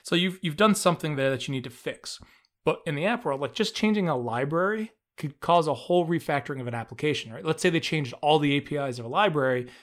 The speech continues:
you've gotta go rewrite that. I mean, that's a daunting task. And when you've got a list of things that your customers are demanding and that are, you know, back to those K P Is that Artem mentioned, like,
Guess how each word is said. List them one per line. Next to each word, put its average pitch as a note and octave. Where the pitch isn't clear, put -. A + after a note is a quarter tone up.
you've D3+
gotta D3
go C3+
rewrite B2+
that. B2
I D3
mean, D3
that's F#3+
a D3+
daunting C#3
task. B2
And C#3+
when C3+
you've C#3
got D#3
a C#3
list C#3+
of B2+
things C#3+
that C3
your D3
customers C#3+
are A#2+
demanding C3
and C#3
that C#3
are, C#3
you C#3+
know, B2
back C#3
to -
those C3
K C3+
P B2+
Is C#3
that B2
Artem C3
mentioned, F#3
like, B2+